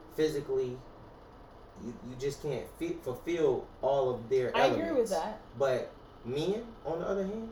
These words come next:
Speaker 1: if you fulfill a man's physical needs,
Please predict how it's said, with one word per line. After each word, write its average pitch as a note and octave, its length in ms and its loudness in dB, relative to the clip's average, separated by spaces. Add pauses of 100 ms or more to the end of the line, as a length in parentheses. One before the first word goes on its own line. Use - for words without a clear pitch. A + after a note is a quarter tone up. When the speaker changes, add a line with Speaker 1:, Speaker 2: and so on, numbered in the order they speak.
(520)
Speaker 1:
if A2 80 -8 (100)
you F3+ 140 -8
fulfill F#3 360 -2
a F3+ 160 -6
man's D#3+ 440 -4 (180)
physical F3+ 360 0
needs, G3 500 -2